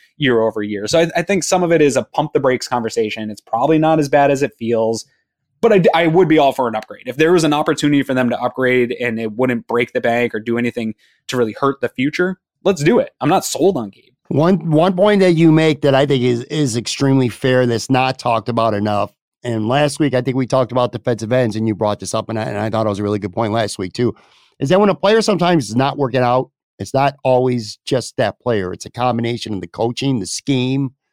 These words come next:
Speaker 2: the quarterback in this case, 'cause you're talking about a wide receiver.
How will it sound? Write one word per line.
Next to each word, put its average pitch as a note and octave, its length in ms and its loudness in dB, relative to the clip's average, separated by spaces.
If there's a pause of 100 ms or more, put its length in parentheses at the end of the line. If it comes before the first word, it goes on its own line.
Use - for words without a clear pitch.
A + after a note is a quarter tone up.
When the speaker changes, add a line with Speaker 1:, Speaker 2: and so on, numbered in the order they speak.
(180)
Speaker 2:
the G2+ 60 -20
quarterback C#3+ 720 0
in B2 80 -2
this C3+ 200 -2
case, C#3 240 -2
'cause A#2 200 -6
you're A2+ 80 -10
talking A#2+ 280 -4
about A#2 220 -2
a A2 40 -4
wide A#2 280 -2
receiver. A#2+ 420 -6